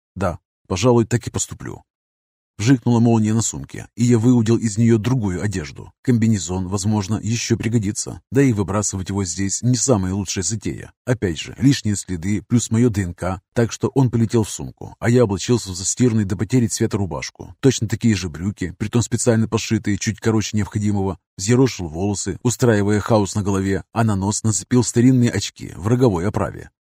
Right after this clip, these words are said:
Стёкла в них, конечно же, самые обычные, но общий вид теперь полностью сформирован. Вряд ли хоть кто-то решит обратить внимание на зачуханного ботаника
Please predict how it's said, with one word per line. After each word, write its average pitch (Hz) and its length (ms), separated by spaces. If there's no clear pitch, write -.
Стёкла 98 360
в 92 40
них, 98 180
конечно 101 380
же, 95 160
самые 104 340
обычные, - 520
но 123 220
общий 101 340
вид 104 260
теперь 120 300
полностью 101 460
сформирован. 98 680
Вряд 131 260
ли 101 60
хоть 101 200
кто-то 123 280
решит 104 340
обратить 107 400
внимание 104 440
на 104 120
зачуханного 113 560
ботаника 90 600